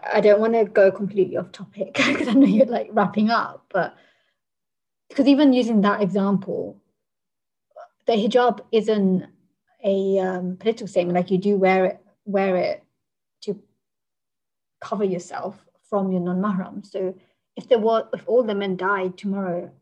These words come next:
you wouldn't have to wear it, though. But not because the men are telling me to wear it. It's just because God, as far as I believe, told me to wear it to hide my certain features away from my non-mahram.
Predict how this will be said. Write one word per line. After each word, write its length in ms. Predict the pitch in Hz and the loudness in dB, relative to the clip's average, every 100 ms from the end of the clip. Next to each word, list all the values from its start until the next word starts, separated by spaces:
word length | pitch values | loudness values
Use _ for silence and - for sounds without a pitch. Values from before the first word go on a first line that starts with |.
| _ 208 | _ _
you 160 | 196 202 | -16 -4
wouldn't 340 | 254 226 - | -4 -4 -10
have 220 | - - - | -18 -20 -20
to 100 | - | -20
wear 160 | - | -18
it, 120 | - - | -18 -18
though. 180 | - - - - | -18 -18 -10 -6
But 180 | - | -6
not 240 | 220 254 240 | 0 0 0
because 600 | 269 - 226 208 196 - _ _ _ | -4 0 0 2 -2 -8 _ _ _
the 60 | 220 | -2
men 200 | 214 196 | 0 0
are 120 | 185 | -2
telling 320 | 185 226 214 | -4 -2 0
me 100 | 190 | 0
to 140 | 175 180 | -4 -4
wear 220 | 175 180 | -2 -2
it. 200 | 175 180 | -2 -6
It's 100 | 196 | -10
just 200 | 190 190 | -16 -16
because 400 | 185 196 180 175 _ _ _ - | -12 -6 -6 -6 _ _ _ -4
God, 280 | 202 196 - _ _ _ _ _ - | -2 -2 -10 _ _ _ _ _ -12
as 120 | 208 | -8
far 140 | 214 | -4
as 100 | 190 | -2
I 120 | 190 190 | 0 -2
believe, 400 | 180 175 190 196 _ _ _ _ _ - | -4 -4 -4 -6 _ _ _ _ _ -8
told 200 | 208 190 | -4 0
me 80 | 180 | -2
to 100 | - | -2
wear 220 | 175 165 | -4 -2
it 240 | 120 - - _ _ _ | -4 -6 -10 _ _ _
to 100 | 196 | -14
hide 320 | - 180 180 | -6 -6 -6
my 240 | 185 175 175 | -8 -6 -6
certain 340 | 175 175 185 | -6 -6 -6
features 580 | 196 185 - - 202 - | -8 -10 -10 -10 -12 -12
away 200 | 196 180 | -4 -2
from 160 | 180 196 | -2 -4
my 60 | 175 | -6
non-mahram. 720 | 180 175 180 - - 202 | -4 -4 -6 -8 -14 -12